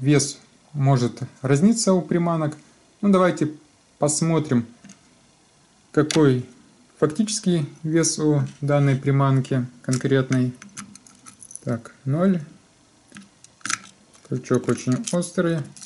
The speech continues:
осторожно надо быть с ним. Ну и видим, что приманка весит восемь целых семнадцать сотых грамма. Ну вот, производитель заявляет девять грамм. Но опять же повторюсь,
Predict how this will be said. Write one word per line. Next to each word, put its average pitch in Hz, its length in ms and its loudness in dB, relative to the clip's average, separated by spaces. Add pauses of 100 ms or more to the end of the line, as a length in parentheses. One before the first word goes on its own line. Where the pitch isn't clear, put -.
осторожно 147 540 -2
надо 151 220 0
быть 147 180 -2
с - 80 -6
ним. 151 200 0 (500)
Ну 202 80 4
и 208 100 6
видим, 165 380 2
что 143 280 0
приманка 151 520 0
весит 160 480 2 (320)
восемь 143 360 2
целых 185 500 2 (460)
семнадцать 135 600 -2 (220)
сотых 135 500 -2
грамма. 123 500 0 (1600)
Ну 180 160 0
вот, - 160 -2 (720)
производитель 135 560 2
заявляет 123 640 2
девять 123 360 0
грамм. 110 400 2 (720)
Но 175 100 2
опять 170 260 2
же 139 80 0
повторюсь, 190 560 0